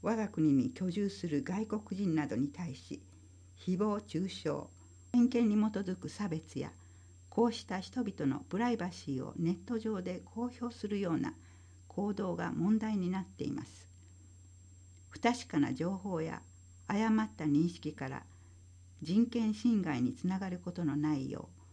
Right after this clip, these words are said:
公的機関の提供する正確な情報を入手するよう努めていただき、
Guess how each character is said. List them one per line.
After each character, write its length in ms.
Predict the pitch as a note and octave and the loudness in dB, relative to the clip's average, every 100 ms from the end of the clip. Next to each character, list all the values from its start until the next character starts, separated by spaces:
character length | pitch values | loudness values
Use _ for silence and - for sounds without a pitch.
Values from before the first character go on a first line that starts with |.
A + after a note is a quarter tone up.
| - - | -20 -14
公 240 | - G#3+ A3 | -2 0 0
的 260 | A3 G3 | -2 -4
機 120 | - - | -8 -4
関 240 | F3 B2+ | 0 2
の 80 | C3+ | 0
提 260 | - E3+ | -2 -4
供 240 | F3 E3 D#3+ | -4 -6 -8
す 200 | - D#3 | -8 -10
る 180 | - - - - - - | -10 -12 -20 -20 -20 -10
正 280 | - G#3+ | -2 0
確 260 | A3 G#3 G#3+ | 0 -4 -2
な 140 | F#3 | -2
情 260 | E3 E3 F3 | -2 -2 -2
報 240 | F3 F3+ | -4 -4
を 100 | D#3 | -2
入 220 | D#3+ F#3 G#3+ | 2 2 0
手 140 | G#3 | -4
す 180 | - F#3+ | -6 -4
る 140 | E3+ | -2
よ 120 | D#3 | -2
う 100 | D3+ - - | -4 -6 0
努 100 | A3+ | 2
め 100 | D#3 | 2
て 100 | - | -4
い 60 | |
た 140 | - D3 | -6 -6
だ 140 | B2+ | -8
き、 240 | - - | -8 -12